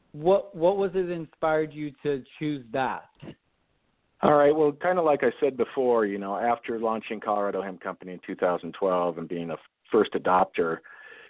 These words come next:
Speaker 2: you know, looking at what was going on in the market in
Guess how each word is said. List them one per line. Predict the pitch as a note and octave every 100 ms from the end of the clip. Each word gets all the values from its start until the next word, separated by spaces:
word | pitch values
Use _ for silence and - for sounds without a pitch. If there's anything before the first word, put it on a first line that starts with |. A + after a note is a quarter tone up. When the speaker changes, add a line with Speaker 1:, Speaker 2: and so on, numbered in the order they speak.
| -
Speaker 2:
you | -
know, | A2+ A2
looking | A2+ D3 D#3+ C3+
at | A2+
what | A2 -
was | A2
going | - A2 A2 G#2+
on | G#2+ G#2+
in | G2+
the | F#2
market | F#2 G#2+ A2+ G2 F2 E2+ -
in | F#2